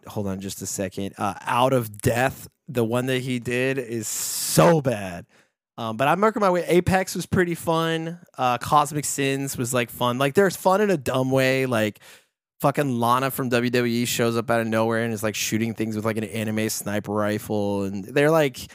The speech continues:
if you wanna get, like, totally high and just, like, watch it and make fun of it with your friends, like, just go for it.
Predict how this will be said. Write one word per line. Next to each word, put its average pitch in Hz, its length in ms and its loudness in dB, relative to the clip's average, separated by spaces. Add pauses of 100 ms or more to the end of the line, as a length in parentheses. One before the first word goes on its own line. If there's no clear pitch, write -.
(440)
if 135 160 2
you 180 120 6
wanna 180 260 4
get, 139 460 2 (720)
like, 113 400 -2
totally 139 460 2
high 120 580 2 (340)
and 113 160 -2
just, 107 160 -6
like, 110 160 0
watch 110 320 0
it 123 60 -2
and 104 120 -8
make 110 140 -2
fun 117 180 -2
of 113 80 -4
it 117 40 -2
with 110 160 -2
your 101 100 -4
friends, 120 540 -8
like, 98 240 -8
just 117 160 -16
go 87 160 -8
for 85 260 -10
it. 80 140 -14